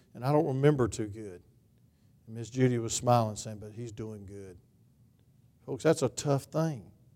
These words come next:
when you can't remember what you've done and what you've said. Alzheimer's. Thank God there'll be no more Alzheimer's. Pappy used to call it old timers disease.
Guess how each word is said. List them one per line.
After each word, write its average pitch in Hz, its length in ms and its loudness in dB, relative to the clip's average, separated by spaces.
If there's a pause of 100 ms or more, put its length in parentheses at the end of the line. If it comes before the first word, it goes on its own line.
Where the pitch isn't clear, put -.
(160)
when 120 100 -12
you 123 80 -8
can't 160 300 4
remember 123 680 -6 (1000)
what 123 220 -6
you've 120 180 0
done 135 280 8
and 110 100 -2
what 123 180 -6
you've 123 120 -4
said. 123 480 0
Alzheimer's. 143 720 8 (240)
Thank 160 200 4
God 165 160 12
there'll 143 120 12
be 147 120 8
no 151 300 8
more 143 260 6
Alzheimer's. 117 880 4 (840)
Pappy 143 240 12
used 139 200 4
to 123 60 -6
call 135 240 10
it 123 80 6
old 135 220 12
timers 104 420 -4
disease. 95 600 -18